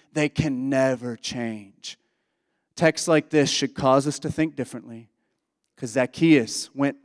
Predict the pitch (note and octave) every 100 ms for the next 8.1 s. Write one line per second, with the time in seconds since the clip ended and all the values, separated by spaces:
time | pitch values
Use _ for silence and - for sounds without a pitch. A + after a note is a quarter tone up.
0 | _ _ _ _ _ - D#3+ D3+ C#3+ B2+
1 | B2 C3+ C#3+ D3 C#3 B2 A#2+ F#2+ F2+ _
2 | - C3 B2+ A#2 - _ - - B2+ A#2
3 | - - A2+ G#2 - - F#2+ _ _ _
4 | _ _ _ _ _ _ _ _ _ _
5 | _ A#2+ D#3+ E3 - G#3 F#3 - D#3+ D3
6 | D#3+ F#3 F3+ - F3 E3+ D3+ C3 C3 B2+
7 | C#3 C3+ C3+ D3 C3+ C3+ C3 - C#3+ B2+
8 | A2+